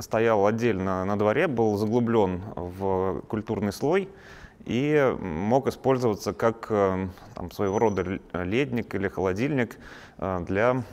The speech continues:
э, там, хранения продуктов, э, или, э,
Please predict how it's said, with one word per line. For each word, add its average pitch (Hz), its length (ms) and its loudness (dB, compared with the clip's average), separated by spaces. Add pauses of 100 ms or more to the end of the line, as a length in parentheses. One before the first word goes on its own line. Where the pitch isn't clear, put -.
(1000)
э, 92 460 -4
там, 95 300 -6 (140)
хранения 104 480 0
продуктов, 107 580 -2 (100)
э, 98 220 -2
или, 104 460 -2 (420)
э, 90 180 -6